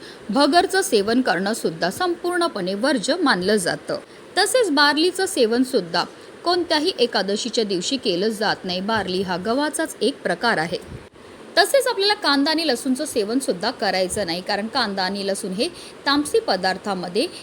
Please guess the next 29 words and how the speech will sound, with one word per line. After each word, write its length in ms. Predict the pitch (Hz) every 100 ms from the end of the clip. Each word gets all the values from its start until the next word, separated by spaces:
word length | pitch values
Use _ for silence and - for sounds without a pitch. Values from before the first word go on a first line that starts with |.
| - 233
येतं. 440 | 254 190 - 190
जर 160 | 359 403
कळत 300 | 277 285 233
नकळत 340 | 190 220 220
तुमच्याकडनं 640 | 269 247 247 196 180 175 - - - -
कांदा 260 | 294 285 330
आणि 160 | 330
लसूणचं 380 | 254 233 247 269
सेवन 360 | 269 208 196 247
केलं 360 | 254 190 214 233
गेलं 260 | 196 165 175
तर 60 | 285
तुमचं 320 | 285 233 240 302 - - -
व्रत 280 | 247 330 - 233
हे 120 | 370 254
मोडलं 480 | 233 240 214 247
जातं 320 | 190 185 170 202
आणि 120 | 220
आपल्या 240 | 214 208
जीवनामध्ये 560 | - 208 180 170 170 185
अनेक 300 | - 339 427
प्रकारच्या 460 | 233 190 180 - 320 - - -
समस्या 600 | 381 349 262 - 196 175
ह्या 120 | 240
येऊ 320 | 240 190 190 202
शकतात. 400 | - 170 - 175 -
तसेच 360 | 254 240 180 - - - -
वांग्याचं 560 | 247 294 311 339 381
सेवनसुद्धा 800 | 359 277 220 247 254 208 165 170